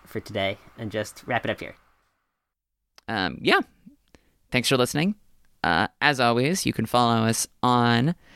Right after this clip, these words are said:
Speaker 2: Twitter at The Magic Circuit.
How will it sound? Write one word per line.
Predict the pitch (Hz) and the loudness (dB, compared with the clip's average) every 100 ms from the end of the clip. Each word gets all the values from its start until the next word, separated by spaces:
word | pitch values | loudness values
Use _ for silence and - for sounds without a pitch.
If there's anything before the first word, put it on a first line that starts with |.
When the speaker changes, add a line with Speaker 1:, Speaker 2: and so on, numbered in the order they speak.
| - - - - - | -20 -20 -20 -20 -4
Speaker 2:
Twitter | - 208 190 226 240 _ | 2 4 4 2 -4 _
at | 123 110 | -2 0
The | |
Magic | 117 127 139 143 | 2 2 0 0
Circuit. | 156 151 180 - | 0 2 -2 -2